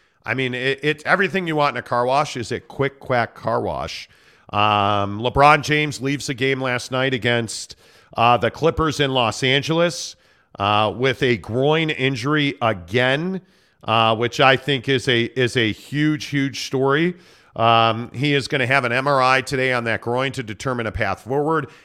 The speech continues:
And you know the thing about the Lakers that drives me crazy? LeBron gets hurt. What does Anthony Davis say? "I have to step up." And, and, he, and when he said that, s-,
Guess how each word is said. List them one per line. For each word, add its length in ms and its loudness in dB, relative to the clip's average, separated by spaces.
And 140 -10
you 80 -6
know 140 0
the 80 -2
thing 180 -4
about 180 2
the 80 0
Lakers 420 0
that 120 -2
drives 320 -2
me 120 -2
crazy? 520 -2
LeBron 400 2
gets 220 -4
hurt. 260 2
What 120 2
does 160 0
Anthony 380 -2
Davis 320 -4
say? 220 -10
"I 100 4
have 200 6
to 100 -4
step 340 2
up." 240 2
And, 300 -6
and, 160 -4
he, 200 -4
and 200 -4
when 140 -4
he 60 -4
said 240 -2
that, 140 0
s-, 160 -14